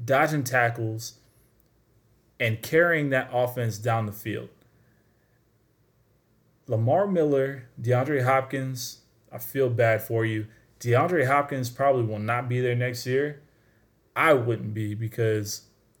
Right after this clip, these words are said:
I feel like he's been disrespected twice. One, he didn't get paid. Two, you putting a quarterback behind center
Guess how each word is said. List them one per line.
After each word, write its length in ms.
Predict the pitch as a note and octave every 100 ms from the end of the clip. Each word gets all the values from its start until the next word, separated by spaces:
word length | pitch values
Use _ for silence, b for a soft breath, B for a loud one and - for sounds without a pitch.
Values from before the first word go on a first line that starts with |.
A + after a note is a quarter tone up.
| -
I 40 |
feel 220 | A#2+ D3
like 140 | C3+ A#2+
he's 120 | B2
been 200 | A#2 A2+
disrespected 760 | B2 A#2+ A#2+ - - A#2+ A2+ G#2+
twice. 560 | - A2+ F#2+ - - B2
One, 380 | A2+ C#3+ F3 F3 b b
he 120 | A#2+
didn't 200 | A#2+ B2+
get 200 | D#3+ -
paid. 460 | A#2+ A2 A2 A#2
Two, 360 | - F#3 F3 E3+ b b -
you 240 | A2+ A2+ A#2 -
putting 200 | F3 B2+
a 40 |
quarterback 600 | A#2+ E3 C#3 B2 A#2 A2+
behind 380 | A#2+ A#2 B2+ B2
center 440 | - C#3 G#2+ G#2